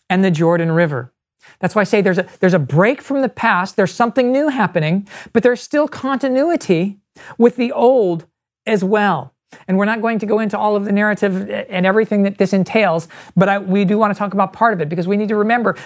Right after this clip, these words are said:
there's continuity, but there's new. And so what are the things that we're seeing? In all of this,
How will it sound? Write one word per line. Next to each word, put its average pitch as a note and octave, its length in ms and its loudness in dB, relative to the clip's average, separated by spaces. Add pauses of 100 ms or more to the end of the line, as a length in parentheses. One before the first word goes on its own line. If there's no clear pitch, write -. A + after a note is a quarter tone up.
there's G3 140 0
continuity, A3 560 2 (160)
but G3 120 -2
there's A3 180 4
new. F3+ 300 0 (1300)
And F#3+ 100 0
so A3 60 2
what A3+ 160 4
are C4+ 80 2
the B3 80 -4
things B3 220 -2
that A#3 80 -4
we're G3+ 80 0
seeing? E3+ 480 -4 (760)
In G3 120 2
all B3+ 260 2
of G3 140 -2
this, F#3+ 460 -4